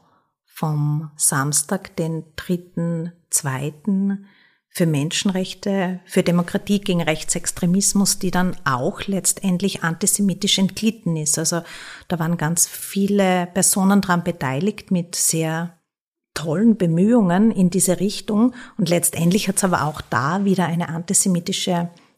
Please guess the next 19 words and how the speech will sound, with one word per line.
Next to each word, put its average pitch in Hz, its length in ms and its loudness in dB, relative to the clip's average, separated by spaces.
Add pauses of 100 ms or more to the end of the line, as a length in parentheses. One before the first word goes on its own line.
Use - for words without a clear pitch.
(120)
Entgleisung 165 720 0
gegeben 170 560 -6
oder 170 220 0
mehrere. 160 640 -2 (920)
Und 170 160 2
das 175 120 4
ist 214 120 2
schon 175 260 4
etwas, 185 420 2
was 180 200 2
ich 180 320 2 (300)
sehr, 170 220 2
sehr 180 160 2
schade 175 400 0
finde. 208 340 4
Und 180 280 -2
da 160 60 2
fehlt 185 540 -4
mir 196 340 4